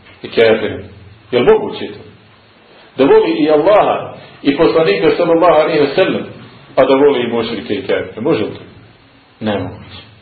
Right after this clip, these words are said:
E, zato to neprijateljstvo mora postojati, zato što je to ulazi u kufru, u taguta i šta još? Zato što između ljubavi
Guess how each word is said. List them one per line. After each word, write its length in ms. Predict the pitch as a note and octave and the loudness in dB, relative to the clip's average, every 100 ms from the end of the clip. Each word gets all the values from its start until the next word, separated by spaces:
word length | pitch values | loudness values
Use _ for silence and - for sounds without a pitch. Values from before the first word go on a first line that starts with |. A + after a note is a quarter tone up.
| _ - _ _ _ _ _ _ _ _ _ _ - | _ -20 _ _ _ _ _ _ _ _ _ _ -4
E, 100 | A2+ | -2
zato 380 | A2 F3+ - C3+ | 2 2 2 0
to 180 | - E3 | 0 0
neprijateljstvo 680 | C3+ A2+ A2 D#3+ - A#2+ A#2+ | 0 0 0 -2 -2 -4 -4
mora 460 | D#3 G3+ F#3 C#3+ | -2 0 2 2
postojati, 420 | F3+ F3+ - D3 - - - | 0 -2 0 0 0 -10 -14
zato 340 | A2 C#3+ E3 C#3 | -2 0 2 0
što 160 | - | 0
je 100 | B2 | 0
to 400 | C#3+ F#3 G3 - - - | 2 2 2 0 -8 -6
ulazi 420 | D3+ G#3 F#3+ D3 D3+ | 2 4 4 0 -2
u 100 | - | -2
kufru, 400 | G#3 G3 D3 C3 | 0 0 0 -2
u 60 | |
taguta 680 | A#2 A#2+ A2 E3+ A#3+ F#3+ C#3 | 2 2 2 2 2 0 -2
i 80 | A#2 | -4
šta 160 | - E3+ | 0 4
još? 260 | G3 A3+ - - - - - - | 4 2 0 -8 -14 -20 -20 -8
Zato 400 | A2 E3 D#3+ C#3+ | 0 2 2 -2
što 220 | - C#3+ | 0 -2
između 420 | C3+ B2+ A#2+ A2+ | -2 -4 -4 -2
ljubavi 520 | A#2 E3+ E3 C#3+ D3+ | -2 0 2 2 0